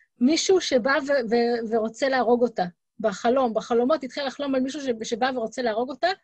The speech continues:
וממש היא ראתה את ה-, את הפנים שלו מאוד מאוד בבירור, והסתבר שהלב שהושתה לה זה של מישהי שנרצחה.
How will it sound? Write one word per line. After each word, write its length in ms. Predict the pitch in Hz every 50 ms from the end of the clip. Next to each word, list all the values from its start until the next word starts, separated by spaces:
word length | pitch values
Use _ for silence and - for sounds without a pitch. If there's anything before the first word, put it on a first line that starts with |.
| _ _ _ - - _ _ _ _ _ _ _ _ _ _ -
וממש 1600 | 220 196 202 233 240 233 240 240 233 233 233 233 233 233 233 233 233 233 233 233 233 226 - 226 233 220 226 262 320 330 -
היא 100 | 339 277
ראתה 240 | 247 220 - 285 285
את 120 | 302 -
ה-, 280 | 294 269 262 240 233 226
את 120 | 226 -
הפנים 320 | 240 - - 247 247 285 269
שלו 160 | - 302 269
מאוד 180 | 240 226 247 247
מאוד 180 | 285 277 247
בבירור, 400 | 233 226 202 208 202 240 302 311 269
והסתבר 500 | 254 - - - 208 190 262 294 311 320
שהלב 720 | - 269 240 220 - - - 214 196 208 262 320 320 311
שהושתה 500 | - - 262 220 180 - - 285 285 320
לה 120 | 370 359
זה 120 | 285 262
של 160 | 240 - 233 220
מישהי 280 | 240 277 - 330 320
שנרצחה. 680 | - 311 269 247 233 214 190 - - 208 - - 277